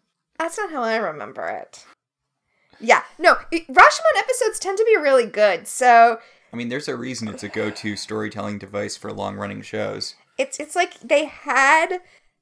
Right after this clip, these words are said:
Speaker 1: they had every advantage, and yet, and, uh, for our listeners who are unaware, although I'm sure a lot of you are, a Rashomon is referencing the movie by Akira Kurosawa, which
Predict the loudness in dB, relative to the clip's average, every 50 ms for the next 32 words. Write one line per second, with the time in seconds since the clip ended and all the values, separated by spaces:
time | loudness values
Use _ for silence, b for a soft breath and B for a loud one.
0 | _ _ _ _ 0 2 4 2 2 0 0 4 4 6 6 6 6 4 4 4
1 | 4 4 6 6 4 4 2 0 0 0 0 0 -2 -6 -10 -6 0 4 4 4
2 | 4 4 2 2 4 2 2 -2 -6 -16 -20 -20 -20 _ _ _ _ _ _ _
3 | _ _ _ _ _ _ _ _ _ _ -8 0 2 4 4 4 6 6 6 6
4 | 6 4 2 0 0 2 4 6 4 4 2 0 -4 -6 -6 -6 -6 -6 -6 -6
5 | -4 -4 -4 -4 -4 -4 -4 -4 -6 b b b b b b b b b -4 0
6 | 0 0 0 0 -2 0 0 2 2 2 0 0 0 -2 -2 -4 -6 -6 -6 -6
7 | -4 -6 -4 -2 -2 -4 -2 2 4 4 4 4 2 -2 -2 -2 0 0 0 -2
8 | -4 -8 -6 -6 -6 -6 -8 -10 -14 -16 -18 _ _ _ _ _ 0 2 2 2
9 | 2 -2 -6 -6 -6 -8 -6 -6 -6 -6 -8 -10 -12 -12 -12 -12 -12 -8 -8 -6
10 | -6 -4 -4 -4 -2 -2 -4 -4 -4 -4 -6 -4 -4 -6 -8 -6 -2 2 4 6
11 | 6 6 6 4 4 2 0 -2 -4 -8